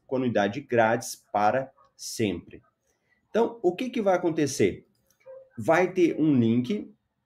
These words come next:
você vai entrar nesse link aí, com, no caso aqui dessa matéria, né? Essa matéria é uma matéria que saiu no Melhores Destinos, mas tem outros sites também, só jogar no Google aí, e que ela fala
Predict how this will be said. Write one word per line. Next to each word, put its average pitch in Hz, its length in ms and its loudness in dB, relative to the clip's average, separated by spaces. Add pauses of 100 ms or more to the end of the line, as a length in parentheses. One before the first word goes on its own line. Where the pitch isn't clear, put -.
(560)
você 120 260 -2
vai 117 260 2
entrar 117 800 2
nesse 110 240 -4
link 113 400 0
aí, 98 300 0 (400)
com, 113 640 2
no 113 100 0
caso 107 220 2
aqui - 80 -4
dessa 104 320 0
matéria, 113 560 2
né? 135 120 4
Essa 110 280 0
matéria 107 360 0
é - 20 2
uma 104 100 0
matéria 104 320 0
que - 60 -14
saiu 107 240 2
no 110 100 2
Melhores 101 400 2
Destinos, 131 680 -2
mas 104 200 -4
tem 117 120 -2
outros 104 260 -4
sites 101 320 0
também, 104 300 -2
só 117 180 -2
jogar 98 240 -2
no 98 160 -2
Google 92 360 0
aí, 127 300 4 (540)
e 139 80 -8
que 185 120 0
ela 180 180 0
fala 170 500 4